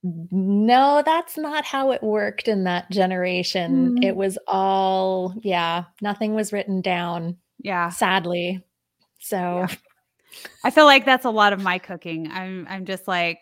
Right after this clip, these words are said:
Speaker 2: I throw this in, throw that in, and it turns out fabulous. But
Speaker 1: Yeah.
Speaker 2: I couldn't tell you what I did to it. It just,
Speaker 1: <laughs>
Speaker 2: I always tell my children,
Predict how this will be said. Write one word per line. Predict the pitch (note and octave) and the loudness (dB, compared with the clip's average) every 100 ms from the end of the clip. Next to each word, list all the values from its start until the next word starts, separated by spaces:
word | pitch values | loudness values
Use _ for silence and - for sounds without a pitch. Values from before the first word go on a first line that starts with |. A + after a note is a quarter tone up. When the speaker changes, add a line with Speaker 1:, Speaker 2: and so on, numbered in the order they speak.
| _ _ _ - | _ _ _ -20
Speaker 2:
I | |
throw | - D4+ D4 | -2 0 2
this | C4 C#4 | -2 -6
in, | A#3+ A#3 A3+ | -8 -8 -6
throw | A3+ | -4
that | G#3+ G3+ | -2 -4
in, | G3 G3 F#3+ F3+ | -6 -10 -12 -12
and | F3+ F3 F3 F#3+ | -10 -10 -12 -14
it | F3+ - | -16 -14
turns | F3 E3+ | -16 -14
out | D#3+ - | -16 -14
fabulous. | D#3 - - - F3 - - _ _ _ - | -14 -14 -16 -20 -20 -20 -20 _ _ _ -4
But | G3+ | -4
Speaker 1:
Yeah. | - A#3 | -6 -4
Speaker 2:
I | |
couldn't | - D#4 C4+ | 0 2 2
tell | B3+ A3+ | 0 0
you | G3+ G3 F#3+ F#3 - | -2 -2 -4 -8 -14
what | A3+ G#3 G3 F3+ | -20 -14 -10 -8
I | D#3+ D#3+ | -10 -12
did | D3+ - | -14 -16
to | D#3+ | -18
it. | - - _ | -18 -20 _
It | G3+ F#3 | -16 -12
just, | E3+ - - - - | -12 -12 -18 -18 -20
Speaker 1:
<laughs> | - - | -18 -2
Speaker 2:
I | B3+ | 4
always | D4 | 4
tell | D#4 C4+ | 2 0
my | A#3+ | -2
children, | C#4 A#3+ A3+ G#3 G3 | -4 -6 -4 -6 -8